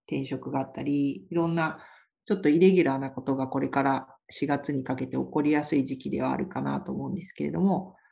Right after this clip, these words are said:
そんな中でも、まあ、自分が快適に少しでも過ごせる。うん、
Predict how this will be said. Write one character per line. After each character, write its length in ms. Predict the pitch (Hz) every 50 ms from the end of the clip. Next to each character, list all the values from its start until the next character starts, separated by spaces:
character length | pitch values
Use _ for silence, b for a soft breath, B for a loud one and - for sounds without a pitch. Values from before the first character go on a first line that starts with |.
| B B B _
そ 160 | - - 208
ん 40 | 196
な 100 | 196 196
中 300 | 196 196 196 190 180 160
で 80 | 143 139
も、 180 | 139 139 135
ま 120 | 147 160 143
あ、 40 |
自 160 | 139 139 147 143
分 200 | 156 165 160 160
が 120 | 165 160
快 260 | 160 - 156 147 143
適 260 | - 147 139 - 147
に 140 | 143 147 143
少 200 | - - - 151
し 120 | 139 - -
で 100 | 131 131
も 180 | 135 139 139 - -
過 80 | -
ご 120 | 143 139 135
せ 140 | - - 139
る。 240 | - - - - b b b b b b b b b b b b b _ _ _ _ _
う 60 | 160 143
ん、 440 | 139 139 135 135 139 135 - 196